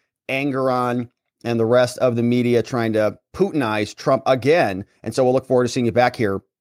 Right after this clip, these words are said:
on the next one. All right, my friends, now let's turn our attention over to Georgia. And we're going back down to talk about Fani.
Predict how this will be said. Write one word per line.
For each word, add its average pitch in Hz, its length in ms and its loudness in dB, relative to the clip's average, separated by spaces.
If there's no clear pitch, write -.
on 95 380 -2
the 92 100 -8
next 90 240 -8
one. 82 280 -10
All 190 140 2
right, 214 120 4
my 190 120 0
friends, 131 320 -2
now 165 340 -2
let's 202 260 0
turn 214 240 0
our 185 140 4
attention 165 640 -2
over 165 560 0
to 403 160 2
Georgia. 131 640 -2
And 117 180 -6
we're 117 80 -6
going 127 300 2
back 139 280 2
down 123 460 0
to 170 60 -8
talk 117 260 0
about 98 360 0
Fani. 104 360 -4